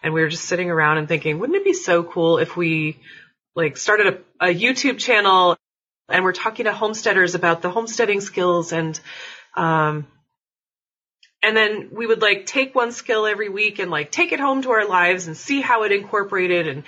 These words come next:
is it doable? Is it gonna take a lot of work? Is, you know, or is this something that we can totally just, like, no problem, you know, oh, we've added this skill, and then, you know, try a different one and, like, do that every week or every two weeks."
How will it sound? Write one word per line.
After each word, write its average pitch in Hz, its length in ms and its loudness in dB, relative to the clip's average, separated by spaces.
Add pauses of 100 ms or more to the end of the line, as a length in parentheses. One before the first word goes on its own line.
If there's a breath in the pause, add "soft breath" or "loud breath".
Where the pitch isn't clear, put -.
(260 loud breath)
is 196 160 -2
it 165 200 -2
doable? 269 580 2
Is 208 140 0
it 208 100 0
gonna 196 180 -2
take 269 260 -6
a 269 40 2
lot 247 220 2
of 233 100 0
work? 226 380 2
Is, 202 180 -2
you 190 100 -10
know, 185 180 0
or 196 140 2
is 190 140 0
this 240 120 -6
something 269 320 -4
that 220 100 -2
we 202 100 -2
can 196 160 -8
totally 262 540 -4
just, 226 260 -6
like, 220 380 -2 (1300 soft breath)
no 214 200 0
problem, 170 640 0
you 202 120 -2
know, 196 260 2
oh, 349 120 2
we've 208 220 0
added 214 280 4
this 262 180 0
skill, 147 440 -2
and 196 200 -2
then, 196 240 0
you 175 80 -8
know, 175 140 0
try 202 240 2
a 196 100 2
different 196 320 -4
one 156 120 -2
and, 147 80 -4
like, 160 180 -2
do 208 140 -4
that 180 180 2
every 175 200 2
week 170 300 -4
or 165 60 2
every 156 180 -2
two 214 180 -12
weeks." 190 300 -8